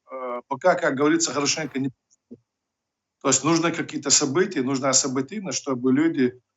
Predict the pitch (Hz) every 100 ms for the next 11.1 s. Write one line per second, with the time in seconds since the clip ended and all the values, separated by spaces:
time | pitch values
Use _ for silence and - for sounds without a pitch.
0 | _ - 156 160 - 135 131 143 147 156
1 | 151 135 147 135 _ - - 185 156 123
2 | 123 113 _ 127 131 131 135 113 139 131
3 | 139 135 - - 139 156 147 143 127 _
4 | _ _ _ _ - 127 127 131 156 147
5 | 160 - 170 156 139 139 135 - 123 139
6 | 147 151 - 131 120 123 175 185 190 -
7 | _ _ _ _ 143 139 135 123 156 165
8 | 165 - 180 - 151 139 131 127 127 -
9 | 156 143 139 139 - - 139 - 139 131
10 | 127 127 127 123 _ 151 147 147 185 143